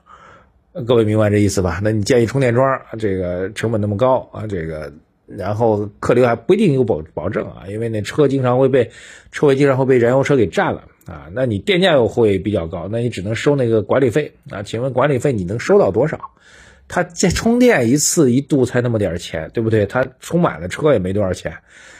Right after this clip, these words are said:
你这管理费能比它电高多少呢？所以这个商业模式上是有很大挑战的啊。这是那个储能也是有类似的问题，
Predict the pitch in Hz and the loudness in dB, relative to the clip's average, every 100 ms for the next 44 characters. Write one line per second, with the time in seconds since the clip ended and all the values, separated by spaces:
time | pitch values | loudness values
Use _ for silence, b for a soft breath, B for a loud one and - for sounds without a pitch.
0 | B B _ _ 113 104 117 131 120 123 | B B _ _ 0 2 4 4 2 2
1 | 110 113 110 90 101 120 110 98 117 110 | 0 0 0 0 0 0 0 0 2 2
2 | 120 73 73 92 110 160 208 208 214 147 | 2 -4 -12 -6 -4 0 0 2 2 4
3 | 180 170 165 165 110 120 - 78 90 69 | 4 4 6 4 4 0 -2 -6 -8 -12
4 | - _ 156 80 98 175 127 107 85 60 | -20 _ -12 -12 -2 0 0 -2 -4 -10
5 | 101 120 107 110 - 92 151 226 92 92 | -10 -4 -4 -2 -4 0 4 4 2 0
6 | 90 85 87 - 87 80 80 - | -2 -2 -4 -6 -8 -8 -12 -18